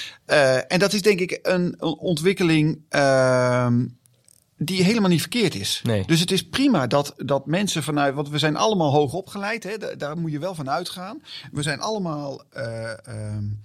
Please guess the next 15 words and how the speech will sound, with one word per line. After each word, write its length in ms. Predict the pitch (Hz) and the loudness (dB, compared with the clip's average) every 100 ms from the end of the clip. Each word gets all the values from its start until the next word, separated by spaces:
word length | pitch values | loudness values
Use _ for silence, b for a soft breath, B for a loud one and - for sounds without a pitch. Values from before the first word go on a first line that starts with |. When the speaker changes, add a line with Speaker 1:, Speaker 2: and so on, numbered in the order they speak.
| _ | _
Speaker 1:
eh, 160 | - 120 | -6 -4
goed 240 | - 214 | -2 -2
in 100 | 175 | -2
ons 140 | 143 - | -4 -4
vak. 180 | 175 - | -6 -2
En 80 | |
dan 140 | 190 160 | -4 0
kan 160 | 269 | -2
het 80 | 233 | 0
dus 140 | 156 - | -2 -4
zo 120 | 135 | -2
zijn 400 | 170 147 160 180 B | -2 0 0 -2 B
dat 160 | 147 147 | -8 -4
jij 180 | 147 - | -4 -2
ergens 440 | 170 147 - - | -4 -4 -6 -8